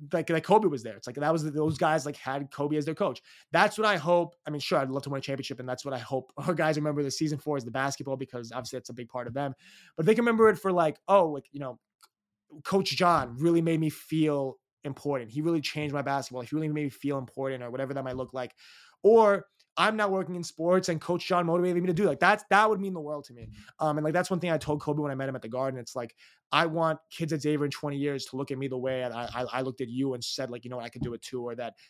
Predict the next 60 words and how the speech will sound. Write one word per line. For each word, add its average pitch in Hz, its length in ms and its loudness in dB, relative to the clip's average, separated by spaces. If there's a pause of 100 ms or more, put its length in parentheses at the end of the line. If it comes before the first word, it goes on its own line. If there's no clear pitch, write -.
(180)
you 135 80 -4
know, 135 100 0
"I 127 140 -2
can 127 160 -12
kinda 120 160 -12
chase 117 300 -8
that." 110 220 -10 (640)
So 151 360 4 (420)
ba-, - 220 4
back 196 260 4
again, 160 420 -4
you, 151 360 -4
that 160 160 -2
you 165 80 -4
kinda 180 240 2
were 165 40 4
asking 156 200 0
me 151 60 0
about 135 80 -4
the 139 40 -4
N 135 80 -4
B 135 60 -2
A 139 80 -2
landscape 131 320 -6
as 120 80 -6
a 123 80 -6
whole. 123 320 -4 (320)
That's 170 500 2
what, 165 180 -4 (120)
what 170 180 -2
I, 165 160 2
I 143 120 -2
kinda, 160 220 0
you, 151 100 -6 (200)
I, 151 60 -2
I - 20 -2
thought 143 280 0
about 165 100 2
the 139 80 -4
Cavs 151 480 0
and 135 100 -10
I 131 40 -8
went 120 140 -12
crazy 127 360 -8
'cause 110 380 -14 (120)
Kobe 139 280 -2
Altman, 127 380 -4 (440)
Darius 147 320 0
Garland, 131 420 -4 (500)
Greg 156 260 2
Buckner, 139 360 0
great 185 320 2
people 110 400 -10
over 131 180 -4
there 127 100 -4
in 120 40 -10
the 127 60 -14
Cavs 127 240 -8
organization. 117 440 -12
So, 175 160 -4